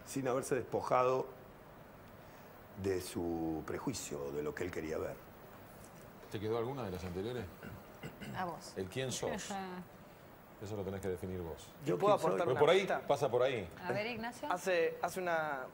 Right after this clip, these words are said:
Speaker 4: muchos años dijiste que eras idealista, omnipotente y pedante, pero que no te gusta reconocerlo.
Speaker 2: No,
Speaker 3: Porque
Speaker 2: no
Speaker 3: eso
Speaker 2: le des
Speaker 3: es como,
Speaker 2: pistas, no
Speaker 3: eso
Speaker 2: le
Speaker 3: es
Speaker 2: des
Speaker 3: como
Speaker 2: pistas.
Speaker 3: es, pero ¿quién es? Es la pregunta.
Speaker 1: ¿Quién soy?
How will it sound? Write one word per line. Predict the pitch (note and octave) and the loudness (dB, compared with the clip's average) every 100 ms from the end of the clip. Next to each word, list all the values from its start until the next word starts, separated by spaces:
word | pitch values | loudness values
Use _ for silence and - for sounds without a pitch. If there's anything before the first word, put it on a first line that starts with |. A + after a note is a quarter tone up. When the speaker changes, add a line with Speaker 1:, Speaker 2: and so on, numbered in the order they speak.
| - | -10
Speaker 4:
muchos | D3 F3 E3+ D#3 | -4 0 2 4
años | F#3+ F#3+ | 4 2
dijiste | D#3 F3 F3+ D#3+ | 0 -2 -2 2
que | |
eras | E3+ E3 - | 2 2 -2
idealista, | D#3+ D#3 D#3 G3 G3+ - G3 - | -2 2 2 0 0 4 4 4
omnipotente | G#3 G3 F3+ E3+ E3 G#3+ F#3+ | 2 2 2 2 2 0 0
y | |
pedante, | D#3+ D3+ D#3 C3+ B2+ B2+ - - | 2 6 6 4 0 -4 -4 -8
pero | C#3+ C3+ | -2 0
que | D3 | 0
no | E3 | 2
te | F3 | 2
gusta | E3 C#3 | 0 0
reconocerlo. | B2+ B2 A#2+ B2+ A#2+ | 0 -2 -2 -4 -6
Speaker 2:
No, | - | -6
Speaker 3:
Porque | A#2 - | -2 2
Speaker 2:
no | |
Speaker 3:
eso | D#3+ | 6
Speaker 2:
le | E3+ | 8
des | |
Speaker 3:
es | F3+ | 8
como, | F3+ | 8
Speaker 2:
pistas, | C#3+ C#3 A#2 | 6 4 4
no | |
Speaker 3:
eso | B2+ | 6
Speaker 2:
le | D#3 | 8
Speaker 3:
es | |
Speaker 2:
des | - | 8
Speaker 3:
como | C4+ C4+ | 8 8
Speaker 2:
pistas. | D#4+ B3+ | 8 6
Speaker 3:
es, | D#4 | 4
pero | A3+ A3+ | 4 2
¿quién | - F4 D4+ G#3 | 2 4 4 2
es? | F#3 E3+ - | 0 -2 -2
Es | |
la | F#3 F3+ | 0 0
pregunta. | F#3 F3 E3 D#3+ | 0 -2 -4 -2
Speaker 1:
¿Quién | D#3+ | 0
soy? | - D3 D3 | 4 4 4